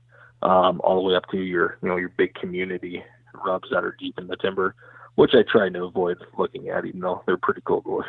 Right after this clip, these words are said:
<laughs> they're pretty cool to find. Um, you don't need to invade on any bedding areas this time of year. Uh, but the sign is all picked up, and that, that's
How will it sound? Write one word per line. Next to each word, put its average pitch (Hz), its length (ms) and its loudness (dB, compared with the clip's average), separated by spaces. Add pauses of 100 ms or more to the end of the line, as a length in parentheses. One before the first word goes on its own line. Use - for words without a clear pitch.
(260)
<laughs> - 320 -10
they're 123 100 8
pretty 113 200 2
cool 101 200 2
to - 60 -6
find. 98 260 2 (640)
Um, 95 540 2 (200)
you - 60 -6
don't 87 160 -4
need 95 140 -8
to 90 60 -2
invade 90 320 -2
on 90 140 -4
any 92 260 -6
bedding 92 240 -2
areas 90 280 -6
this - 100 -6
time 92 220 -6
of 87 60 -8
year. 92 200 -6 (580)
Uh, 90 260 2
but - 220 4
the - 160 -10
sign 117 160 6
is 98 100 4
all 98 240 6
picked - 220 -4
up, 90 240 2 (240)
and 92 560 -2
that, 80 220 0 (200)
that's 92 200 2